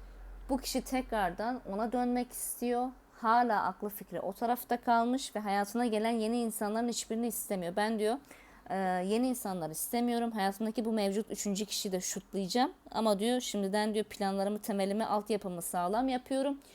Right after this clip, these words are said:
Günü geldiğinde ona tekmeyi güzel bir şekilde vurabilmek için, onu dımdızlak ortada bırakabilmek için diyor.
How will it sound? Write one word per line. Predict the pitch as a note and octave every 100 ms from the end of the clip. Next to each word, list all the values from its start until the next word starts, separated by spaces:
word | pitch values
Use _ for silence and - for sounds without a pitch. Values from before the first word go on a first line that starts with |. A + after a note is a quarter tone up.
| - - -
Günü | A#3 B3+
geldiğinde | A3 G3+ G3+ B3+
ona | A#3 A#3
tekmeyi | - G#3 G#3 A#3 G3
güzel | G3 A3+ A3
bir |
şekilde | G3 F#3 A#3
vurabilmek | G3 G#3+ F#3+ F#3 F#3 -
için, | F#3
onu | G3 G3+
dımdızlak | A#3 F#3+ F3+ G#3+
ortada | G3+ F#3 G3 G#3+
bırakabilmek | F#3 F3+ F#3 F3+ E3+ E3
için | - F3 D#3+
diyor. | C#3+